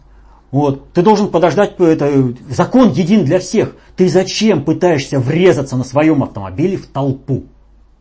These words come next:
У нас и так очень негативное отношение народа к власти.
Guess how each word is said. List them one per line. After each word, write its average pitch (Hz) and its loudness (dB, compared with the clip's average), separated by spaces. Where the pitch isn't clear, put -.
У 170 4
нас 170 2
и 247 0
так 240 0
очень 151 -2
негативное 151 0
отношение 143 -4
народа 107 -4
к 185 -14
власти. 151 -2